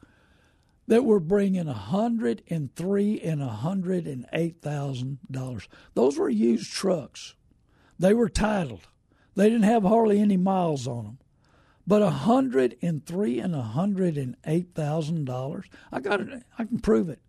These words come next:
I can show you on, on, uh, M M R. I can show you on auction report.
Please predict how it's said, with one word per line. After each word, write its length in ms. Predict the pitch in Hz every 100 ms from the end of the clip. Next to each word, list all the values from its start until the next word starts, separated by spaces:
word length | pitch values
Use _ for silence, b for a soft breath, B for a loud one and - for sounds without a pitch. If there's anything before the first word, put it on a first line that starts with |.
| _ -
I 60 |
can 60 | 185
show 240 | - 214
you 180 | 196 185
on, 220 | 175 160 - b b b
on, 320 | 175 165 160
uh, 340 | 160 151 147 - -
M 200 | 185 180
M 200 | 175 170
R. 320 | 180 - - -
I 60 |
can 100 | 170
show 360 | - - 208 202
you 120 | 190
on 180 | 170 156
auction 400 | 175 185 - 131
report. 420 | 110 - 127 107